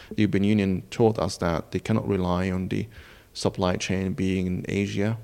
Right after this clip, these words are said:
and if a case of pandemic, and then you will have a problem really in getting your, um, essentials, basically. And Poland could play really key roles going f-,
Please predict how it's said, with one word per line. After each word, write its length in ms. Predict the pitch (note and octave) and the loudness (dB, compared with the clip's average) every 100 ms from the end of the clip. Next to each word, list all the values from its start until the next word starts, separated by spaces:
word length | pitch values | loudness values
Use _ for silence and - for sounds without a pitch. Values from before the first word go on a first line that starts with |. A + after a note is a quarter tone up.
| - | -8
and 240 | E2+ E2+ | -6 -4
if 160 | - - | -6 -10
a 100 | - | -6
case 280 | - F#2 - | -2 -2 -2
of 80 | |
pandemic, 500 | - F2 F2 F2+ F#2 | -4 -2 0 0 -2
and 140 | G2 F#2 | -4 -4
then 240 | F2+ F#2 | -4 -2
you 160 | F2+ F#2 | -2 -2
will 80 | F2+ | 0
have 180 | F2 | -2
a 60 | F2+ | -4
problem 500 | - G2+ F#2 F#2 F#2+ | -2 -2 -2 -2 -2
really 300 | F#2 F#2+ F#2+ - - - | -2 -2 -4 -12 -20 -8
in 160 | F#2+ F#2 | -6 -2
getting 320 | F2+ G2 F2+ | -2 0 -2
your, 420 | F2 F#2+ F2+ F2+ - | -2 0 0 -2 -4
um, 300 | F2+ F2 F#2+ - - - - | -4 -4 -6 -14 -20 -20 -6
essentials, 540 | G2+ F#2 G#2 A#2 C3 - | -2 0 0 -2 -4 -2
basically. 560 | G2+ - - - B2+ - - - - - | -4 -2 -6 -6 -6 -8 -20 -20 -20 -10
And 140 | G2 F#2 | -6 -2
Poland 380 | A2+ G#2 F#2 - | 2 2 0 -4
could 240 | G#2 - | -8 -6
play 260 | - G2 G2 | 0 2 2
really 300 | F#2+ F#2 - | 2 0 -2
key 340 | - G#2+ G2 | 0 0 4
roles 420 | F#2+ F2+ F2 - | 4 4 2 0
going 300 | - F#2 F#2+ | -2 0 -2
f-, 160 | - | -6